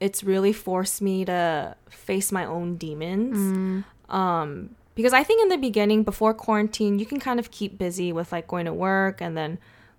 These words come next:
Speaker 1: going to, like, a workout after and then,
Speaker 2: Mm.
Speaker 1: like, seeing your friends on the weekends.
Speaker 2: Mm.
Speaker 1: But then, like, right when quarantine hit, you know, we couldn't really see anybody. So it was just me and my roommate and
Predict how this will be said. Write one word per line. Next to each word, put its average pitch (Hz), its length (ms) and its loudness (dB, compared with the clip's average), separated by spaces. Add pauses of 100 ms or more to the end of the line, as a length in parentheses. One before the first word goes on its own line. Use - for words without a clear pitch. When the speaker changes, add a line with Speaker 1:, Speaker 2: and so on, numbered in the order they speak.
Speaker 1:
going 185 200 -2
to, 180 100 0
like, 160 220 -2
a 151 60 -4
workout 185 420 0
after 185 320 -2
and 202 160 2
then, 196 80 0
Speaker 2:
Mm. - 20 0
Speaker 1:
like, 190 240 -4
seeing 190 240 -2
your 175 80 -4
friends 170 280 -8
on 170 120 -6
the 160 80 -6
weekends. 196 640 -2
Speaker 2:
Mm. 190 400 0
Speaker 1:
But 185 80 0
then, 202 100 4
like, 185 160 2
right 196 240 2
when 247 140 2
quarantine 233 520 0
hit, 190 220 -4
you 196 80 0
know, 185 140 -2
we 180 80 -2
couldn't 214 180 -4
really 196 160 -2
see 180 240 -6
anybody. 165 520 -8
So - 120 -12
it 185 40 -8
was 185 80 -12
just - 160 -8
me 185 160 -2
and 190 80 0
my 180 80 -2
roommate 160 520 -4 (680)
and 165 460 -4